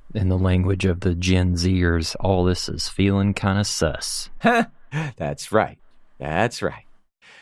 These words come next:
Speaker 2: So, what do you think? Should we go on to Mark now?
Speaker 1: Yep. Sorry for the interruption.
Speaker 2: <laughs> No, no, that's good. Let's do it.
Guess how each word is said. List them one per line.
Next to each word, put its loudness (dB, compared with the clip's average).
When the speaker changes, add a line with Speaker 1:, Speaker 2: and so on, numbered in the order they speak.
Speaker 2:
So, 0
what 2
do 2
you -2
think? 0
Should -6
we -4
go 2
on 2
to 0
Mark 2
now? -2
Speaker 1:
Yep. 2
Sorry 2
for -2
the 2
interruption. 0
Speaker 2:
<laughs> -20
No, 4
no, 2
that's 0
good. 2
Let's 2
do 8
it. 0